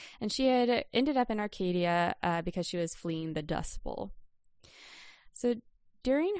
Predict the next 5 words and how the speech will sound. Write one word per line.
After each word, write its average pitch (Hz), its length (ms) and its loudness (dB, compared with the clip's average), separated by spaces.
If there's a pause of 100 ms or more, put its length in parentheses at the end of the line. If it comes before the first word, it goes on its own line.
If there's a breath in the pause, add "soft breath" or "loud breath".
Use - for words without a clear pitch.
her, 349 400 2
uh, 185 380 2 (100)
early 214 540 0
childhood, 165 800 -2
Irene, 175 840 -2